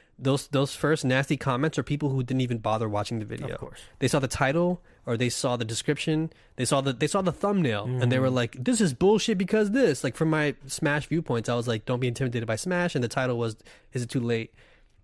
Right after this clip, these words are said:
Speaker 1: If they watch the video, they would see that I'm like, "No, it's not too late.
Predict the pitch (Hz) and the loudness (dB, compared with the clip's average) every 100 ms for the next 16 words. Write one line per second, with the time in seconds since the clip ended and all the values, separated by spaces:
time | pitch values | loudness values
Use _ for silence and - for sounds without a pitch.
0 | - 139 - 147 127 131 - 117 175 143 | -2 -2 2 2 2 0 -2 -2 0 2
1 | 110 110 117 - _ 131 127 127 127 - | 0 -2 -4 -10 _ -8 0 0 0 0
2 | 139 123 117 117 113 135 165 139 175 185 | 0 0 0 -2 -2 0 0 0 -2 -2
3 | - 127 117 117 | -2 -2 -2 -4